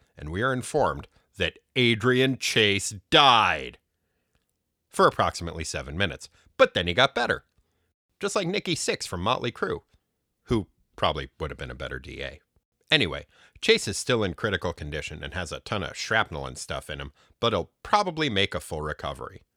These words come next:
That's a relief. I bet the New York Post will have a headline like, "All rise, court back in session for the D O A D A." That's fun.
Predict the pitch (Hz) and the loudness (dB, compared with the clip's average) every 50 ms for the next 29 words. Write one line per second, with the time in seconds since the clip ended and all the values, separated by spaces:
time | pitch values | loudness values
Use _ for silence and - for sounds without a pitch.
0 | _ _ _ _ _ _ _ _ 113 113 110 - - 90 80 76 76 71 78 90 | _ _ _ _ _ _ _ _ -2 0 0 0 0 0 -2 -2 -4 -6 -4 -4
1 | 107 131 - - - _ _ _ _ _ _ _ _ _ _ _ _ _ _ - | -4 -6 -6 -10 -20 _ _ _ _ _ _ _ _ _ _ _ _ _ _ 4
2 | 269 262 - 190 175 160 160 156 135 113 - - 110 104 - - 80 80 95 90 | 4 4 4 4 2 4 4 4 4 4 2 0 0 0 0 -2 -2 -2 -2 -2
3 | 80 69 71 - _ - - 113 104 90 85 76 71 69 73 71 69 69 - - | -2 -4 -10 -14 _ -10 -8 -6 -6 -4 -6 -6 -6 -8 -8 -10 -12 -12 -16 -20
4 | _ _ _ _ _ _ _ _ _ _ - 110 127 151 156 135 117 107 110 131 | _ _ _ _ _ _ _ _ _ _ 2 4 6 6 8 8 6 6 6 6
5 | 170 202 170 104 87 80 78 - - - - - _ _ - - 202 190 147 - | 6 6 6 4 2 0 -2 -6 -10 -14 -18 -20 _ _ 2 4 6 6 6 4
6 | - 170 160 139 - - 123 110 95 - - 120 139 202 196 - 139 92 82 - | 4 6 6 6 6 4 2 0 0 -2 0 2 2 2 2 2 0 0 0 -2
7 | 101 92 85 85 82 82 76 76 120 131 147 131 127 127 120 113 117 120 113 110 | -2 -2 -2 -2 -4 -6 -4 0 2 4 4 6 6 6 4 4 2 2 0 0
8 | 104 98 95 90 80 120 123 110 101 104 127 143 104 71 71 76 - _ _ _ | 0 0 -2 0 0 2 2 4 4 4 4 4 4 0 -4 -8 -12 _ _ _
9 | _ _ _ _ _ _ _ _ _ _ _ _ _ - - 214 - - - - | _ _ _ _ _ _ _ _ _ _ _ _ _ 0 2 2 2 2 -2 -8
10 | 82 80 82 85 | -6 -6 -6 -6